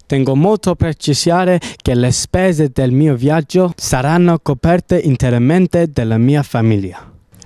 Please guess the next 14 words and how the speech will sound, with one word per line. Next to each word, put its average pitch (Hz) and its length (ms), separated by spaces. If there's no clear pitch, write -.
Le 143 200
donazioni 185 800
sono 139 520
semplici 143 680
da 120 120
effettuare. 110 800
Basta 180 440
andare 120 420
sul 113 180
sito 180 600
w 120 160
w 147 340
w 202 280
punto 135 580